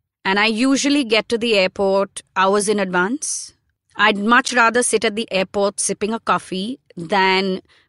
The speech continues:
be running through security. So getting there one, two hours before flight, et cetera, whatever those rules are, very easy for me to do. I'd much rather do that than face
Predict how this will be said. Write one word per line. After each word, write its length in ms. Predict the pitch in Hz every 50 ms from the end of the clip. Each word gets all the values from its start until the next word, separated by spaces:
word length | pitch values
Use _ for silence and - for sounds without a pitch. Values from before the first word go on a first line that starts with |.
| _ -
be 160 | 196 214 208
running 380 | 180 202 190 185 196 202 196
through 180 | - - 202 180
security. 640 | - - 147 - 170 156 156 147 - - - _ _ _ _ _ _ _ _ _ _ _
So 320 | - - - 190 180 175
getting 500 | 180 147 - 214 202 196 254 262 254 247
there 400 | 226 226 220 220 214 220 202 202
one, 520 | 196 180 190 202 202 208 214 214 214 208 - -
two 220 | 240 233 226 220
hours 400 | 196 196 196 202 208 208 190 165
before 400 | 170 190 190 - - 202 202 185
flight, 500 | - - - 185 175 180 185 190 185 -
et 140 | 175 175 -
cetera, 580 | - 180 160 - - - 185 180 180 180 175 175 - - - - - _ _ _ _
whatever 260 | 214 226 247 254 269
those 300 | 233 240 233 214 - 190
rules 260 | 190 202 208 202 214
are, 220 | 226 254 285 339 - _ _ _ _ _ _ _
very 180 | 320 330 349
easy 300 | 311 262 240 214 208 214
for 160 | 190 - 196
me 140 | 165 170 160
to 140 | - 165 -
do. 180 | - - - - _ _ _ _ _ _ _ -
I'd 140 | 196 208
much 200 | 226 233 247 -
rather 220 | - 262 254 233 247
do 160 | 220 233 226
that 240 | 202 196 190 202 -
than 120 | 196 190
face 440 | - - - 196 180 175 - -